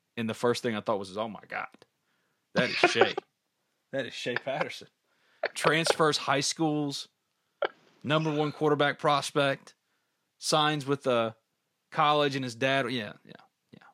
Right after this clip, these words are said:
'Cause imagine the quarterback at Calvary or wherever he was in Louisiana when he, the school he transferred to, the quarterback that was maybe an incumbent or whatever.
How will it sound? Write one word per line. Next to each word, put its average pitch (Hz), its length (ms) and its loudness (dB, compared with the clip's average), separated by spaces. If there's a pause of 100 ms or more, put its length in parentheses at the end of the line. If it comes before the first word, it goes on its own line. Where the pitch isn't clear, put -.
(1300)
'Cause 214 140 4
imagine 254 360 4
the 214 80 2
quarterback 165 520 2
at - 140 -6
Calvary 123 480 2
or 113 40 0
wherever 123 260 4
he 120 60 2
was 113 260 0
in 117 100 -6
Louisiana 117 440 0
when 107 120 -4
he, 104 60 -6
the 110 240 -6
school - 240 -2
he 113 40 4
transferred 123 500 -4
to, 71 180 -10 (260)
the 120 80 -8
quarterback 143 580 2
that 113 140 -4
was 113 100 -6
maybe 127 240 0
an 120 60 -2
incumbent 123 380 -2
or 113 40 -2
whatever. 110 480 0